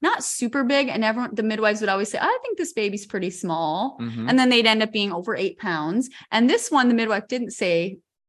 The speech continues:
Speaker 1: that. They said, "I think this is gonna be," I don't think she said anything,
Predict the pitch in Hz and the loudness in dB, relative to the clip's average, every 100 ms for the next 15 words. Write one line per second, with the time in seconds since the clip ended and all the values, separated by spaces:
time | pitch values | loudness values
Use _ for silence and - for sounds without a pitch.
0 | - 185 156 202 247 262 277 247 - _ | -2 2 2 6 4 8 6 6 -6 _
1 | 554 622 587 539 427 381 302 277 254 240 | -4 -4 -4 -6 -4 -4 0 0 0 0
2 | 226 233 240 _ _ _ _ - 392 427 | -2 -4 -6 _ _ _ _ 2 2 2
3 | 494 339 330 226 202 175 170 - - | 0 0 2 2 2 -2 -8 -12 -14